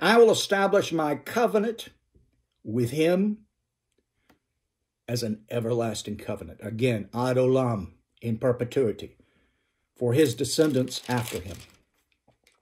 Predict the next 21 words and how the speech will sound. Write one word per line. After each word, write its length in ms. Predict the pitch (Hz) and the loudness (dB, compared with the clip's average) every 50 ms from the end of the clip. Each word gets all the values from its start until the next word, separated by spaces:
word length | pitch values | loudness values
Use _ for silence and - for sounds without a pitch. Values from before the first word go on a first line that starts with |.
| _ _ - _ - _ _ _ _ _ _ - - _ _ | _ _ -20 _ -20 _ _ _ _ _ _ -20 -20 _ _
As 340 | - 151 196 247 269 247 - | -2 0 4 4 4 4 2
for 240 | - - 202 180 180 - | 4 4 4 4 6 4
Ishmael, 640 | 220 233 226 - - 156 117 104 92 90 110 131 | 2 2 2 0 -2 -2 -2 -2 -4 -6 -4 -4
and 120 | 127 139 165 | -2 0 0
this 100 | 185 - | 0 0
shows 420 | - - - 190 185 175 151 120 | 0 2 4 6 6 6 4 2
God's 360 | 107 - 151 147 139 123 113 | 2 2 2 2 2 -2 -4
great 300 | 107 113 131 131 127 110 | -2 0 0 0 0 0
mercy, 360 | 104 123 131 120 - - - - - _ _ _ _ _ _ _ _ _ _ _ _ _ _ _ _ _ _ _ _ _ _ _ _ _ _ _ _ _ _ _ _ _ _ _ _ _ _ _ | 0 0 0 0 -2 -6 -10 -12 -20 _ _ _ _ _ _ _ _ _ _ _ _ _ _ _ _ _ _ _ _ _ _ _ _ _ _ _ _ _ _ _ _ _ _ _ _ _ _ _
even 260 | - 156 175 185 190 170 | 4 4 6 6 6 6
though 320 | 175 165 160 147 147 - - | 6 8 6 6 4 2 0
Ishmael 520 | 165 185 - - 175 170 175 175 165 165 | 2 2 2 2 0 2 4 6 6 6
was 180 | 165 151 123 131 | 6 4 2 2
not 260 | 143 156 175 165 139 | 0 0 0 0 0
God's 280 | 123 151 147 143 120 - | 0 0 0 0 -4 -6
plan 480 | - - - 185 160 151 143 139 131 | -10 -4 -2 -2 0 0 0 0 0
A, 420 | 131 143 147 107 104 123 190 190 - _ _ _ - | 2 2 2 0 0 -2 -6 -8 -14 _ _ _ -4
God 280 | 123 143 151 156 147 143 | -2 0 2 0 0 0
nevertheless 600 | 151 165 160 165 160 143 151 156 151 143 135 - | 4 4 6 6 6 6 6 6 4 4 2 -2
blesses 500 | - 110 135 151 156 - - 147 123 131 | -2 0 0 0 0 0 -2 -4 0 0
Ishmael. 600 | 156 139 - - 123 113 107 101 85 - - | 0 0 0 -4 -4 -4 -4 -6 -10 -12 -18